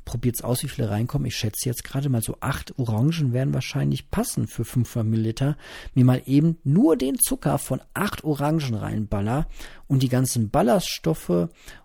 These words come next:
und die ganzen Faserstoffe, die auch me-, mega wichtig und super gesund sind, einfach mal wegschmeiße. Das hatte ich schon mal beim Thema Entsafter, ne? Wir entsaften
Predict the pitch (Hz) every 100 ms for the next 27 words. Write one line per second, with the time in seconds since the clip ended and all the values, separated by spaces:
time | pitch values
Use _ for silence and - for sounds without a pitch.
0 | - 127 123 117 110 - 107 - 131 165
1 | 190 156 - 151 - 143 131 127 - 117
2 | - 131 127 - - 127 180 196 135 170
3 | - 143 120 123 175 175 127 127 151 -
4 | 165 156 123 135 143 143 135 170 - -
5 | 170 156 - - - - - - - -
6 | 107 - 131 - 127 107 104 - 113 107
7 | 98 - 160 - 190 175 - 117 147 226
8 | 143 131 117 113 139 - - 156